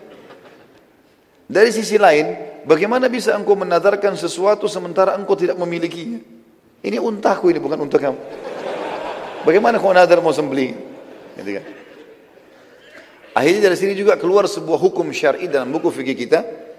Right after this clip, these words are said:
tidak boleh bernazar kepada hal yang bukan dimiliki. Hah? Kalau saya sembuh penyakit, saya mau sedekahin buahnya tetangga. <laughs>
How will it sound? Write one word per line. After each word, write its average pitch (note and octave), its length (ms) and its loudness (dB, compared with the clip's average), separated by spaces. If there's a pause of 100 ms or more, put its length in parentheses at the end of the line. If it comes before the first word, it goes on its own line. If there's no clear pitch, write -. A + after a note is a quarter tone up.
(200)
tidak D3+ 400 4
boleh G3 320 4
bernazar D3+ 720 2
kepada D#3+ 320 4
hal F3 160 2
yang F#3+ 240 -2
bukan G3 200 2
dimiliki. F#3 840 -6 (720)
Hah? A2+ 160 -6 (1300)
Kalau C#3 240 6
saya E3+ 200 2
sembuh E3 280 -2
penyakit, E3+ 520 0
saya D#3+ 280 -2
mau D#3+ 160 -4
sedekahin D#3+ 720 0
buahnya D#3+ 400 2
tetangga. D#3 480 2
<laughs> - 40 -12